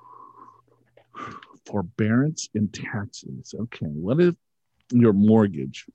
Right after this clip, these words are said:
Speaker 2: in forbearance due to covid? Um, so, <laughs> so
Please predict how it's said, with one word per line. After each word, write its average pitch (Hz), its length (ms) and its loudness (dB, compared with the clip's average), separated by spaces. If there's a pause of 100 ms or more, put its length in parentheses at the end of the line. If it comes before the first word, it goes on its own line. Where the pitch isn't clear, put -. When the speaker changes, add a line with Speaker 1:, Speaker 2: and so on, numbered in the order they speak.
Speaker 2:
in 92 120 -6
forbearance 95 640 -2
due 95 140 -4
to 95 60 -6 (120)
covid? 87 400 -6 (1200)
Um, 90 400 -2 (1080)
so, 90 480 -2 (680)
<laughs> - 680 -14
so 120 200 0